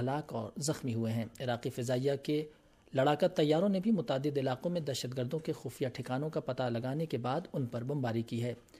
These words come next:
ایک اور اطلاع کے مطابق عراق کی مشترکہ سیکورٹی force نے مغربی صوبہ الانبار میں کارروائی کرتے ہوئے مشرقی حسیبہ، بو فراج اور جراشی جیسے علاقوں میں دہشت گردوں کے متعدد ٹھکانوں کو تباہ کر دیا ہے۔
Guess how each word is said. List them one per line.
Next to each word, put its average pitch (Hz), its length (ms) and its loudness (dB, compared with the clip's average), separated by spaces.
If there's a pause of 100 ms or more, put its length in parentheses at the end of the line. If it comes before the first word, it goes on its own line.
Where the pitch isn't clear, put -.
(400)
ایک 180 200 4
اور 220 80 10
اطلاع 196 320 6
کے 185 140 2
مطابق 165 480 0
عراق 147 440 0
کی 165 140 0
مشترکہ 131 640 -2
سیکورٹی 127 440 -4
force 156 400 -2
نے 196 120 0 (100)
مغربی 139 500 0
صوبہ 127 400 -2
الانبار 123 420 2
میں 156 160 2 (420)
کارروائی 170 400 8
کرتے 160 280 2
ہوئے 180 140 4
مشرقی 160 580 0 (180)
حسیبہ، 135 440 2 (200)
بو 143 180 4
فراج 139 560 2 (100)
اور 135 200 -2 (520)
جراشی 143 460 4
جیسے 160 380 2
علاقوں 127 340 0
میں 170 120 2
دہشت 131 360 -4
گردوں 135 260 0
کے 160 100 -4
متعدد 120 560 -4
ٹھکانوں 135 420 -4
کو 143 120 -8
تباہ 135 340 -4
کر 120 100 -6
دیا 117 300 0
ہے۔ 117 100 -2